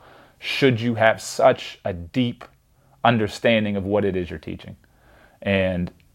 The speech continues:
there will be undoubtedly the urge to go the opposite way with things, 'cause I know that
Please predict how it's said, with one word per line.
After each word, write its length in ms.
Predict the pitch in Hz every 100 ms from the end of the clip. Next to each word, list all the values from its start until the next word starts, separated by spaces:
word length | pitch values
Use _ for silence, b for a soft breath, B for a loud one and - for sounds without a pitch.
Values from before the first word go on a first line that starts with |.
| _ _ _ _ _ _ _ _ _ _
there 360 | 110 120 117 113
will 320 | 120 139 143
be 420 | 127 127 120 113
undoubtedly 680 | 120 123 117 113 117 110 110
the 340 | 101 107 101 -
urge 340 | 110 110 104
to 80 | -
go 200 | 98 110
the 120 | 101
opposite 480 | 101 113 117 110 -
way 180 | 117 117
with 160 | 107 98
things, 280 | 104 98 -
'cause 260 | 104 92 -
I 80 | 110
know 200 | 113 110
that 280 | 101 -